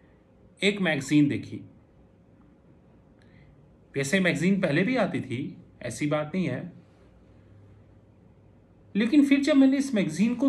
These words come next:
दूसरे angle से देखा तो मुझे पता चला, यार, इस magazine में तो काफ़ी data जो है वो आता है। और हम, मैं धन्यवाद करना चाहूँगा बैल-, दलाल street का,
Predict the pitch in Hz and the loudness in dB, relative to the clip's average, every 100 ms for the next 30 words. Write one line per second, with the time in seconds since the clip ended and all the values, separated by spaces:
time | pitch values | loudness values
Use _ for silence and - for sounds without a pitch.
0 | - 175 190 269 262 240 226 220 208 156 | 0 0 0 2 0 0 -4 -2 -4 -4
1 | 147 113 110 - - 190 208 254 240 214 | -6 -8 -8 -12 -6 0 0 0 -2 -2
2 | 214 208 170 170 202 226 214 220 190 175 | -2 -4 -4 -2 -4 -4 -4 -2 -2 -2
3 | 147 156 160 170 202 220 226 - 151 156 | -2 -2 -2 0 -2 -4 -8 -10 -10 -10
4 | 165 220 202 - 135 139 151 170 - - | -6 -4 -4 -2 -4 -4 -8 -10 -14 -10
5 | 156 147 117 117 139 151 - 107 104 101 | -10 -8 -10 -8 -8 -10 -8 -10 -10 -14
6 | - - - - _ - - - _ _ | -16 -20 -20 -20 _ -20 -20 -20 _ _
7 | _ - - - - - - 147 156 170 | _ -20 -20 -20 -20 -20 -12 -4 -2 0
8 | 165 160 156 - 110 131 131 165 175 135 | 2 0 -2 -8 -8 -4 0 2 0 -4
9 | 120 107 104 95 - - - - _ - | -6 -8 -10 -12 -16 -20 -20 -20 _ -20
10 | - - - - - - - - - 120 | -20 -20 -20 -20 -20 -20 -20 -20 -4 0
11 | 156 165 170 - 127 120 143 160 175 170 | 2 0 -4 -10 -12 -2 2 2 2 -4
12 | - 135 127 123 | -8 -8 -6 -6